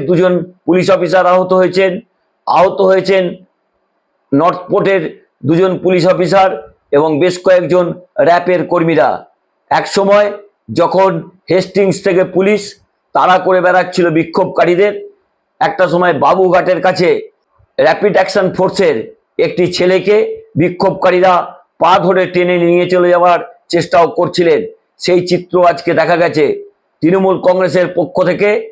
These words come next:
পরিষ্কার করে জানিয়ে দেওয়া হয়েছে যে আগামীকাল ভারতীয় জনতা পার্টির পক্ষ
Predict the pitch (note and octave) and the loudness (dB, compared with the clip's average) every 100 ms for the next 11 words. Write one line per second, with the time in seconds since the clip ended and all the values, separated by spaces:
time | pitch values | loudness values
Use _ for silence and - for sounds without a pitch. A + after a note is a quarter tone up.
0 | _ _ - F3 F3+ - F#3 F3 F3+ D#3+ | _ _ -4 0 0 0 -2 0 0 0
1 | E3 F#3 F3 F3+ F3+ F3+ F#3+ G#3 - - | 0 0 2 2 2 0 2 0 -2 -12
2 | _ - C3+ - D#3+ F#3+ F#3+ F#3 F3+ C#3+ | _ -2 -2 2 2 2 0 0 2 2
3 | G2+ - _ _ - C#3 F3 F3 F3+ E3 | -2 -10 _ _ -2 0 2 2 0 0
4 | F3 F3+ F3+ F3 E3 F3 F3 E3+ | 0 0 0 0 0 -2 -4 -4